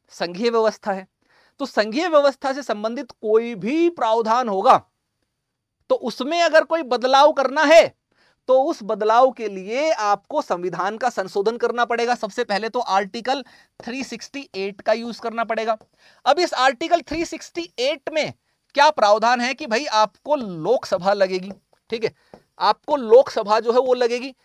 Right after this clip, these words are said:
इसके साथ साथ आपको राज्यसभा लगेगी, ठीक है।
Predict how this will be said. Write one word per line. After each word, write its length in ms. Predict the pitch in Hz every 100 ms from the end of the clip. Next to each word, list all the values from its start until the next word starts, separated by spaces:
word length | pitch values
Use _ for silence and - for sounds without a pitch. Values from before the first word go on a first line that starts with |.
| _ _ -
इसके 260 | 226 320
साथ 280 | 285 247 254
साथ 180 | 302 247
आपको 300 | 233 - -
राज्यसभा 600 | 214 185 180 220 208 208
लगेगी, 400 | 226 220 220 226 _ _ _ _ _ _ _ _ _ _ _ -
ठीक 120 |
है। 80 | 226